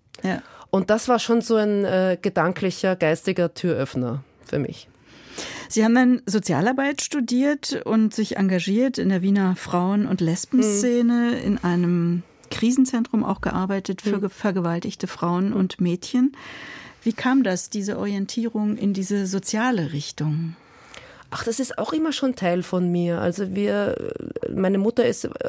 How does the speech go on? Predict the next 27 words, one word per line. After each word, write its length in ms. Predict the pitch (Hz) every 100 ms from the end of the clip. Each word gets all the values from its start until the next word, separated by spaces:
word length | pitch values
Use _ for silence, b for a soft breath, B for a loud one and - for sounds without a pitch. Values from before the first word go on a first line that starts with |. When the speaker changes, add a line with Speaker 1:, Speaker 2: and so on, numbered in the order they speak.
| -
Speaker 2:
eine, 220 | 202 202 -
immer 360 | - 196 202 202
eine 480 | 196 196 190 185
sehr 360 | - - 190 -
aktive 360 | - - 202 196
Protestantin 760 | - 185 208 - 170 190 202
gewesen. 420 | 202 180 196 196
Wir 100 | 185
sind 320 | 185 190 185 -
in 160 | 190
der 200 | 185 185
evangelischen 580 | 175 175 170 185 185 185
Kirche 300 | - 190 196
quasi 360 | - 180 170 170
sozialisiert 760 | - 170 175 175 170 196 220
worden. 320 | 165 170 190 220 B B B B B
Und 320 | 190 196 -
Religion 580 | 170 196 185 175 190 226
und, 480 | - - 196 - -
und 240 | 196 190
Engagement 640 | - 175 196 185 185 185 196
war, 240 | 190 -
ist 240 | 196 -
für 140 | - 196
mich 260 | 202 202
eher 260 | 160 175 185
was, 320 | 185 185 -